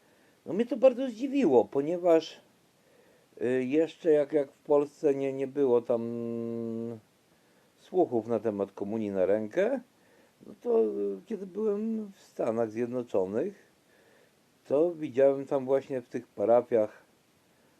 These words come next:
takich typowo anglosaskich, anglojęzycznych, no to,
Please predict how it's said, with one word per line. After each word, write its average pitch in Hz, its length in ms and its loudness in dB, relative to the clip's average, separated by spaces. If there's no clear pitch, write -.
takich 104 400 -12
typowo 92 800 0
anglosaskich, 139 1080 -4
anglojęzycznych, 113 1120 -2
no 175 320 -6
to, 208 480 0